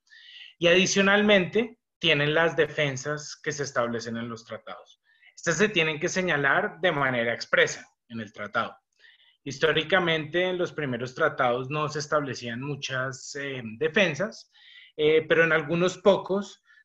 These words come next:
digamos, se establecía, por ejemplo, las medidas para mantener el orden público.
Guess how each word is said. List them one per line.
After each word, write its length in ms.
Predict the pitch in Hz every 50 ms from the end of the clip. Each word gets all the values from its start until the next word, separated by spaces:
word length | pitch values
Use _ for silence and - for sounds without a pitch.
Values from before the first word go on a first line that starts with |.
| _ -
digamos, 420 | 156 143 135 131 135 143 139 143
se 80 | 170 160
establecía, 640 | - - 170 160 156 147 139 123 - 135 123 117 -
por 140 | 147 151 156
ejemplo, 800 | 135 - 135 139 135 131 120 127 131 135 143 143 139 135 135 - - - - - _
las 240 | - 160 156 143 139
medidas 460 | 151 147 139 131 127 127 127 127 -
para 560 | - - 147 143 139 135 135 135 127 120 117
mantener 580 | 113 - 123 123 123 123 113 127 127 117 117 113
el 140 | 117 120 131
orden 260 | 127 120 120 120 110
público. 500 | - 180 180 151 117 101 - - - _